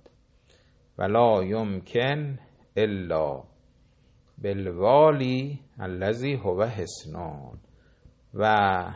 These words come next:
ممکن نیست که بخواد همهٔ اسلام و احکام اسلام اجرا بشه مگر با یک فرمان روا و رهبری که او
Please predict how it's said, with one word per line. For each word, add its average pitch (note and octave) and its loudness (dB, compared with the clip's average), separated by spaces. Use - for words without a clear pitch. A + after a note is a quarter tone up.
ممکن B2+ 0
نیست G#2+ -2
که G2 0
بخواد G#2+ 2
همهٔ G2+ -4
اسلام F#2 -6
و F2+ -4
احکام F#2 -4
اسلام F2+ -8
اجرا A2+ -4
بشه D3+ 0
مگر B2 4
با G#2+ 2
یک A#2+ -2
فرمان F#2+ -2
روا F#2+ 0
و A#2+ 2
رهبری G#2 0
که D3+ 2
او C#3 -2